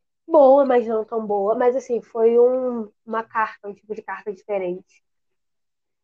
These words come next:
É, ela me fazia as perguntas e ela respondia. E, assim, teve umas coisas que ela falou, sei lá, de sair do trabalho.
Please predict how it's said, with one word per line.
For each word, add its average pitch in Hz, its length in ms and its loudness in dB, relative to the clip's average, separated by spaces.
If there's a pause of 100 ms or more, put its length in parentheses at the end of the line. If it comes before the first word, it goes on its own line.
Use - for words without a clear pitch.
(260)
É, 208 1120 2
ela 285 220 4 (240)
me 233 140 -14
fazia 240 400 0
as 254 100 -6
perguntas 208 600 -6
e 220 60 2
ela 214 160 2
respondia. 208 920 -6 (1500)
E, 370 280 10 (200)
assim, 277 480 4 (100)
teve 302 200 6
umas 349 220 4
coisas 254 320 2
que - 80 -8
ela 254 120 0
falou, 254 160 -8
sei 269 160 -10
lá, 220 140 -2
de 208 120 -14
sair 220 220 -4
do 214 100 -12
trabalho. 196 440 -10